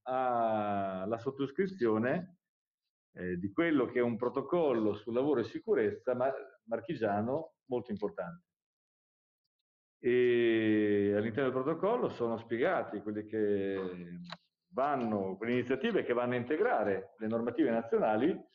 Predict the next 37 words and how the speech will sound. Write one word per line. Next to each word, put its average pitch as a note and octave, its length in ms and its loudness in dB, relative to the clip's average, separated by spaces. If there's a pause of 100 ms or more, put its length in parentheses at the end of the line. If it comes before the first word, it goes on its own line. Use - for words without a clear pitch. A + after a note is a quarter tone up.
(380)
con E3+ 280 2
un F3 100 2
impegno C#3+ 580 2
che C#3 120 0
noi C#3 140 2
mettiamo C3+ 880 0
all'interno B2 360 0
di C3 80 -4
questo G#2 280 -4
percorso. - 540 -10 (960)
Perché A2 220 -4
ormai D3+ 200 0
siamo C3 280 0
consapevoli C#3+ 1000 2 (400)
della A#2 500 0
fase G#2+ 640 0
straordinaria A#2 840 0
che G#2 140 -10
ci B2+ 100 -6
accingiamo C#3+ 440 -2
a E3 40 0
vivere, A2 680 0 (640)
che C#3 100 -2
avrà D3 240 2
bisogno C#3 560 2
appunto D#3 420 -4
di A2+ 80 -4
un'economia C3 480 -2
che B2+ 120 -4
si B2+ 140 -6
mette B2 280 -4
in C#3 80 -2
moto, C3+ 380 0
di G#2+ 100 0
lavoro A#2+ 280 2
che A#2 140 -4
torna, A2 500 0